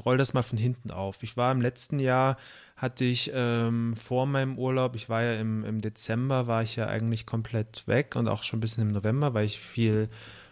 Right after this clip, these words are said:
oder einen Großteil von meinem Jahresurlaub dahin gelegt hab.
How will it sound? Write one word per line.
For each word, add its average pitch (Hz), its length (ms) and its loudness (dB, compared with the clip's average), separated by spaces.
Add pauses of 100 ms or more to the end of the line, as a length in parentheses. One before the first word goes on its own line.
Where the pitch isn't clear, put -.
(240)
oder 120 140 0
einen 117 80 0
Großteil 131 380 0
von 120 120 -2
meinem 113 160 4
Jahresurlaub 123 520 2
dahin 117 260 2
gelegt 135 340 -2
hab. 131 160 -4